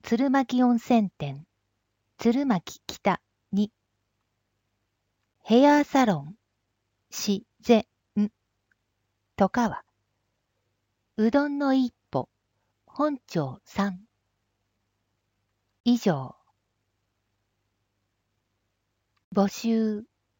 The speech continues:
第九回、ふるさと秦野生活美観表彰。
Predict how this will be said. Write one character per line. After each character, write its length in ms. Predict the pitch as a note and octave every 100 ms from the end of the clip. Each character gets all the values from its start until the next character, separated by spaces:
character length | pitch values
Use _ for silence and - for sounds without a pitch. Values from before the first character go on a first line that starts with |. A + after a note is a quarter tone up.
| _ _ _ _ _ _
第 300 | - D4 A#3+ -
九 200 | A3+ A#3
回、 360 | - G3+ D#3+ - _ _ _ _ _
ふ 120 | -
る 140 | A#3+ D#4+
さ 200 | - B3
と 140 | D#3+
秦 320 | D3 F3 G3
野 200 | G3 E3+ - -
生 280 | - D4
活 380 | D4 C#4 - B3
美 140 | A3+ A3+
観 360 | A#3+ A#3 A3 G3+
表 40 | A#3 G#3
彰。 480 | - D#3 C3+ A#2+